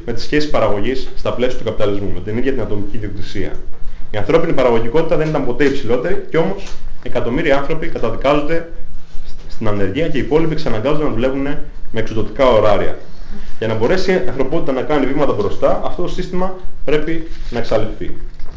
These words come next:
Η τάξη που μπορεί να φέρει σε πέρας αυτό το καθήκον είναι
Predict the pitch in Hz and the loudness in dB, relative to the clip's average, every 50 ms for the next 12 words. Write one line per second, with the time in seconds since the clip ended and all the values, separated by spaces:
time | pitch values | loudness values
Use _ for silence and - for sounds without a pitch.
0 | - - - - - - - 127 117 - 175 175 - - - 151 131 143 160 160 | 0 2 2 0 2 0 0 0 2 2 2 2 2 0 0 0 0 0 2 2
1 | 156 156 - - 180 180 147 107 98 - - 113 110 - - - 107 95 98 - | 2 0 2 2 4 4 4 2 2 0 0 0 2 2 2 2 0 -2 -2 -4
2 | - - - 101 101 98 - 135 - - 110 107 - - 185 - 208 196 - - | -4 -4 -2 -4 -2 -4 -2 0 0 2 2 2 2 2 0 0 0 2 2 2
3 | - - - - - - 156 170 180 180 185 180 - | 2 0 0 0 -2 -2 0 0 0 2 2 0 0